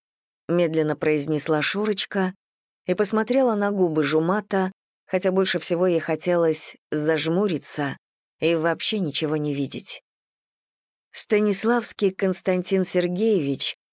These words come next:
говорил, что под маской персонажа актер может обнажить себя до самых интимных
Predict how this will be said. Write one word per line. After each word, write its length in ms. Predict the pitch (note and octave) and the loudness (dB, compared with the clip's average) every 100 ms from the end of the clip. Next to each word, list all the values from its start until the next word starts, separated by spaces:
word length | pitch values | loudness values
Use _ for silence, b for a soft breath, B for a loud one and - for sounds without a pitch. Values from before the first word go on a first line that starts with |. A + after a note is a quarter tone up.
| _ _ - | _ _ -4
говорил, 500 | F3 F#3 G#3 G#3 G#3+ | 0 2 2 2 2
что 260 | F#3 F#3+ F#3 | 0 0 0
под 240 | G3 F#3+ | 0 0
маской 360 | F#3+ G3 - E3 | 2 0 -2 -2
персонажа 840 | F3 D#3+ F3+ F#3 G#3+ E3 C#3+ C3 - _ _ _ | -2 0 0 0 0 0 -2 -4 -12 _ _ _
актер 380 | G3+ G3 C4 A#3 | -4 0 0 2
может 340 | G3 F#3+ F3+ | 2 0 0
обнажить 520 | E3+ E3 E3 D#3+ F3+ | 0 0 0 0 0
себя 320 | - E3+ E3+ E3+ | 0 0 0 2
до 180 | E3 | 0
самых 460 | D#3 F#3+ F#3 D#3+ - | 0 0 0 -2 -2
интимных 760 | E3 D#3 - G#3+ F3 D3+ - | -2 -2 -2 0 0 0 -4